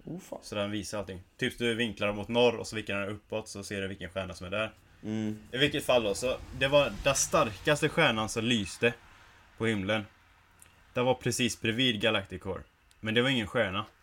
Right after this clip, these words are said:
Speaker 2: Det var Jupiter.
Speaker 1: Va?
Speaker 2: Och den kan man också se väldigt tydligt på den bilden jag har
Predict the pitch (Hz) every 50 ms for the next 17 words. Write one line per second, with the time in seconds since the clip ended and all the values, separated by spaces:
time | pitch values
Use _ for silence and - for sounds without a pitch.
0 | _ _ _ _ _ _ _ _ 117 117 110 107 113 113 98 - - 101 - 135
1 | 123 95 - _ _ _ _ _ _ _ _ _ - _ _ _ _ _ _ _
2 | _ _ _ _ _ _ _ _ _ _ _ _ - 107 107 117 151 190 - -
3 | 113 110 127 127 120 - 139 135 131 110 - - 143 135 - 151 131 110 98 104
4 | 123 110 101 101 107 104 - - 123 110 98 87 104 113 - - - 113 101 98
5 | 92 104 92 90 90 110 113 113 101 95 90 80